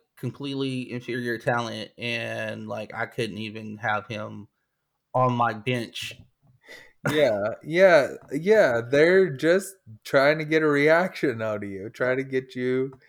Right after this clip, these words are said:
Speaker 2: frustrated. That
Speaker 1: Okay. Okay.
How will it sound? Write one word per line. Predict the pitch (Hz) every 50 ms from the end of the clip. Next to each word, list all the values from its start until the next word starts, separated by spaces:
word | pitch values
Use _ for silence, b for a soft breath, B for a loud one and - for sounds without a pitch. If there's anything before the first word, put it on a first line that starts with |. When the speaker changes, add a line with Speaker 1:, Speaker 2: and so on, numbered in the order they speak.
| b b b b b b b _
Speaker 2:
frustrated. | - 135 139 139 - - - 92 90 87 - 64 55 57 - _ _ _ _ _ _ _ _ _ _
That | 107 107 120 123
Speaker 1:
Okay. | 120 123 110 110 127 135 - _ _ _ _ _ _ _ _ _ _ _ _ _ _ _ _ _ _ _ _ _ _ _ _ _ _ _ _ -
Okay. | 151 170 165 - 123 117 139 143 -